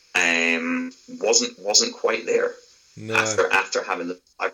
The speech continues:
Speaker 1: six months off.
Speaker 2: It, it's funny, the temptation, I think, towards the st-, certainly at the start of the season for me is, you know, that you do that thing where you deliver the thing that you wanna say, and then the temptation is just, just, just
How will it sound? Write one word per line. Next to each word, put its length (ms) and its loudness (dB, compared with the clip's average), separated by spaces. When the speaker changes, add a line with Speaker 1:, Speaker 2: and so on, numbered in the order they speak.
Speaker 1:
six 220 2
months 240 0
off. 640 -12
Speaker 2:
It, 160 -8
it's 180 -8
funny, 240 -2
the 120 -8
temptation, 680 -4
I 120 -6
think, 220 -10
towards 300 -10
the 60 -10
st-, 680 -10
certainly 260 0
at 60 -4
the 60 -10
start 320 -2
of 60 -14
the 60 -10
season 480 -8
for 120 -16
me 440 -4
is, 260 -10
you 80 -8
know, 160 0
that 160 -6
you 120 -12
do 160 -8
that 200 -4
thing 220 -4
where 100 -4
you 120 -6
deliver 420 -2
the 140 -6
thing 520 -6
that 100 -4
you 120 -6
wanna 200 -2
say, 400 -6
and 200 -8
then 160 -2
the 60 -6
temptation 540 -2
is 80 -8
just, 220 -8
just, 160 -12
just 220 -10